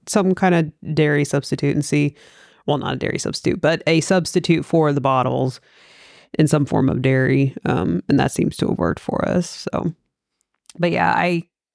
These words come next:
cleaned all the bottles one day and just put 'em away. So they're out of sight, out of mind. And I think that helped as well. So, but yeah. Uh, another thing that's improved for her, too, is, uh, independent play.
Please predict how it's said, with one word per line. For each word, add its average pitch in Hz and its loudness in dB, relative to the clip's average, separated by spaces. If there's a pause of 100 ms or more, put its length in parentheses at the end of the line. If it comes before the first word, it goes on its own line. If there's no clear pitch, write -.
(100)
cleaned 247 2
all 220 2
the 196 0
bottles 180 2
one 170 0
day 160 2
and 151 2
just 147 -2 (440)
put 160 0
'em 165 2
away. 208 0 (340)
So 151 -4
they're 147 0
out 170 4
of 170 0
sight, 185 2
out 165 4
of 165 2
mind. 151 0 (880)
And 139 2 (260)
I 151 -4
think 143 2
that 139 0
helped 139 0
as 143 2
well. 131 0 (180)
So, 143 -2 (220)
but - -4
yeah. 175 2 (1600)
Uh, 220 4 (540)
another 180 4
thing 247 2
that's 233 2
improved 240 2
for - -2
her, 214 2
too, 220 2
is, 156 2
uh, 139 2 (380)
independent 175 4
play. 139 2